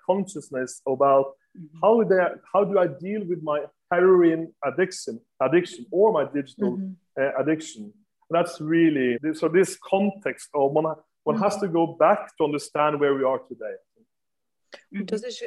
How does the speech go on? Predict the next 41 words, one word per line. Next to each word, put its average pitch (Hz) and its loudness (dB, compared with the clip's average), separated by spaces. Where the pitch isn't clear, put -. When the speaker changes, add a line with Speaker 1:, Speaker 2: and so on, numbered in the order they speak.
Speaker 3:
und 226 -6
das 226 -4
ist 233 -6
genau 226 -2
der 233 -2
Punkt, 226 -4
warum, 214 -4
warum 202 -6
ich 214 -4
das - -10
Digital 196 -6
Balance 185 -4
Lab 175 -8
gegründet 170 -10
habe. 139 -14
Ähm, 190 -4
und, 202 -6
und, 202 -6
äh, 202 -6
genau 208 0
mit 226 -2
dem 202 -2
Begriff 208 -4
Digital 196 -6
Balance. 160 -8
Also 170 -6
eben - 0
international, 208 0
du 208 0
hast 202 -2
es - -10
so 190 -14
ein - -10
bisschen 208 -4
angesprochen, 220 0
es 190 -12
gibt - -8
verschiedene 185 -8
Strömungen, 220 2
es - -6
gibt, - -8